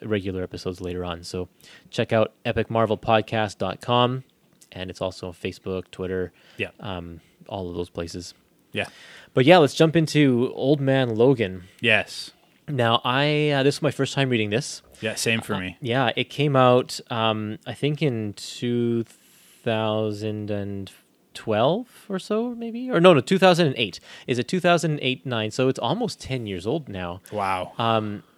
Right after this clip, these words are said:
Speaker 2: <laughs>
Speaker 1: yeah. And it's, what I also didn't know is that it was actually part of the regular ongoing series. It wasn't a
Speaker 2: Mm-hmm.
Speaker 1: miniseries or anything. It was, it was Wolverine number sixty-six to seventy-two.
Speaker 2: Okay.
Speaker 1: So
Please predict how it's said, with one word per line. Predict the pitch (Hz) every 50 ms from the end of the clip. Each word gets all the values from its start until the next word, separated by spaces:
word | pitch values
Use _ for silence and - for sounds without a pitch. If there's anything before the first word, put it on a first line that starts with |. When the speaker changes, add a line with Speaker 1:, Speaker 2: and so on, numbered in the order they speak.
| _ _ _
Speaker 2:
<laughs> | _ - 113 98 90 -
Speaker 1:
yeah. | 151 131 135 170 170 127 101 104 95 - - _ _ _ _ _ _ _ _ _ - - -
And | 113 117 120 120 123 120 -
it's, | 147 135 131 - - - - - - _ _ _
what | 123 127 123
I | 123 123
also | 123 165 170 - 220
didn't | 180 165 127 117 113 113
know | 101 95 92 95 113 - _ _ _ _ _ _ _ _ _ _ _ _ _ _ _ _ _ _ _ - -
is | - 135 117 101
that | 127 123 123
it | 123
was | 123 117 - -
actually | 127 123 - - - 143 135
part | 135 - - 123 117 120
of | 117 107 101 - - -
the | 120 113 107
regular | 104 113 117 110 113 120 117 113 110 107 107 - - -
ongoing | 123 113 117 113 117 113 107 98
series. | 92 - - 147 147 117 90 87 90 - - - - -
It | 117
wasn't | 113 120 131 127 135 120
a | 110
Speaker 2:
Mm-hmm. | 110 117 131 143
Speaker 1:
miniseries | 131 - - 107 98 95 92 87 95
or | 95
anything. | 95 95 92 - 98 95
It | 101 101
was, | 101 95 110 110 - -
it | 127 123
was | 113 113 107 98 - - - - - - - - -
Wolverine | 113 131 135 113 113 117 127 123 120 120
number | 120 117 107 107
sixty-six | - - 139 - - - 117 104 - - 127 - - -
to | - 107
seventy-two. | 95 - - 117 104 107 98 90 - - 156 135 - - _ _ _ _ _ _ -
Speaker 2:
Okay. | 101 110 117 - - - 95 101 -
Speaker 1:
So | - - - 131 117 110 110